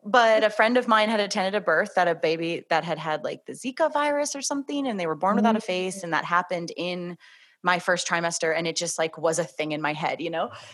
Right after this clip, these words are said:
Speaker 1: So, I mean,
Speaker 2: Mm.
Speaker 1: we, you can't get out of the work, and it's gonna show up in some way, shape, or form, and I, and I think what you're really speaking to is that, you know, the, the, you know, one of the,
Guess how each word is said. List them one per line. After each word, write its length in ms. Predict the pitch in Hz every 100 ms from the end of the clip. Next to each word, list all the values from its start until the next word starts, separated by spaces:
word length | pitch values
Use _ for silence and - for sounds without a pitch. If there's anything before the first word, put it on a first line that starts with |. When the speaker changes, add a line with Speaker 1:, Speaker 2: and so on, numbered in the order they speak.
| -
Speaker 1:
So, 320 | - 240 202
I 240 | 214 208 202
mean, 200 | 185 185
Speaker 2:
Mm. 20 |
Speaker 1:
we, 160 | 220 -
you 200 | 226 240
can't 200 | 294 320
get 120 | 294
out 80 | 240
of 60 | 208
the 40 |
work, 220 | 185 170
and 80 | 180
it's 80 | 165
gonna 160 | 196
show 300 | 196 - 170
up 180 | 160 156
in 100 | 160
some 200 | 156 170
way, 100 | 165
shape, 260 | 156 160 151
or 60 |
form, 380 | 151 - 381 196
and 100 | 170
I, 40 | 170
and 360 | - 175 170
I 100 | -
think 200 | 175 196
what 100 | 185
you're 120 | 165 170
really 160 | 170
speaking 360 | 165 381 415 214
to 180 | 208 180
is 140 | 170
that, 280 | 165 165 156 - - _ _
you 80 | 190
know, 100 | 165
the, 180 | 175 165
the, 220 | 175 165 - _ _ _
you 80 | 190
know, 100 | 156
one 200 | 151 220
of 100 | 233
the, 140 | 196